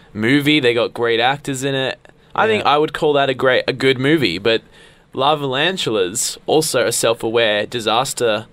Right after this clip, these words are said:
Speaker 1: film, terrible. <laughs>
Speaker 2: I think it's also coming from a different place as well, because with La Valencia and This Is the End, I'd say This Is the End comes from more of a position of power.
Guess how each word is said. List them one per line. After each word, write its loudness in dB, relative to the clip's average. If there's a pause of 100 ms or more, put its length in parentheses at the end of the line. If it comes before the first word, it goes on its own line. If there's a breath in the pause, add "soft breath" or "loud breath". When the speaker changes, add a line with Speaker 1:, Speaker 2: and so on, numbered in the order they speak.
(300 loud breath)
Speaker 1:
film, -2 (800 loud breath)
terrible. 2 (260 loud breath)
<laughs> -20 (100)
Speaker 2:
I 0
think 0
it's 0
also 0
coming -2
from -4
a 0
different -4
place -2
as -4
well, 0
because -2 (320)
with -6
La 2
Valencia 0
and 0
This -2
Is -2
the 2
End, 2
I'd 2
say 2
This -2
Is -6
the 0
End -2
comes -2
from -6
more 0
of -4
a 0
position -6
of -8
power. -2